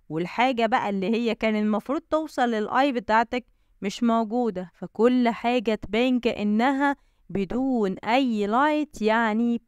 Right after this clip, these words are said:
black in color. هو ده اللي حصل. Because without light bouncing the object into our eyes, everything will look black.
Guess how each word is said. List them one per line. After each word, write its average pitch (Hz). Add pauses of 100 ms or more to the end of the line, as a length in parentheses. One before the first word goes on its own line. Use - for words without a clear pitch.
black 220
in 247 (140)
color. 139 (560)
هو 185
ده 180
اللي 214
حصل. - (140)
Because 277 (480)
without 208
light 233 (240)
bouncing 349 (380)
the 190
object 202
into 240 (440)
our 320
eyes, 359 (140)
everything 349 (140)
will 220 (160)
look 247 (320)
black. 160